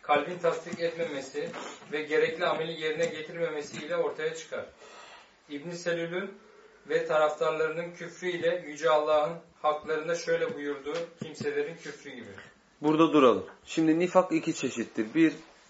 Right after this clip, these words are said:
Speaker 2: itikadi nifak. İki, ameli nifak. Ümmet icma etmiştir ki itikadi nifak sahibini dinden çıkartır.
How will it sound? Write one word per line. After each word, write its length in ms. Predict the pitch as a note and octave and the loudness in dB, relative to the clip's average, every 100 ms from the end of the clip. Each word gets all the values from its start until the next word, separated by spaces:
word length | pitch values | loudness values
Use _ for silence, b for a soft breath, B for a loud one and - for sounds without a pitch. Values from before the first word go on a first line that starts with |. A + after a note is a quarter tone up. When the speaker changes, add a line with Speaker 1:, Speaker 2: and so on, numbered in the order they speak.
| - | 0
Speaker 2:
itikadi 800 | C#3 C3+ D3+ D#3 D3+ D3 E3 C3 | 2 4 4 8 8 8 2 4
nifak. 400 | B2 - D3+ - - - | 0 4 2 2 -14 -6
İki, 360 | B2+ - D#3 D3 - | -4 4 4 4 4
ameli 440 | B2+ C3 B2+ B2+ | 6 8 6 4
nifak. 380 | A2 G#2+ B2+ B2+ - - - - - - | 2 4 4 4 -12 -20 -20 -20 -14 2
Ümmet 280 | D3+ F3 E3+ | 6 6 4
icma 360 | D#3 D3+ E3 | 2 6 6
etmiştir 440 | D#3 E3 E3 - D3+ | 6 4 -2 0 -4
ki 240 | - C#3+ | 0 2
itikadi 500 | C#3+ C#3+ D#3 D3+ D#3+ | 2 2 6 6 6
nifak 340 | D3+ D3+ D3+ - | 2 2 0 4
sahibini 500 | C#3+ C#3 C3+ C#3 C3 | 4 4 2 2 2
dinden 300 | B2+ B2 B2 | 2 2 2
çıkartır. 500 | - - G#2 - | -4 0 0 0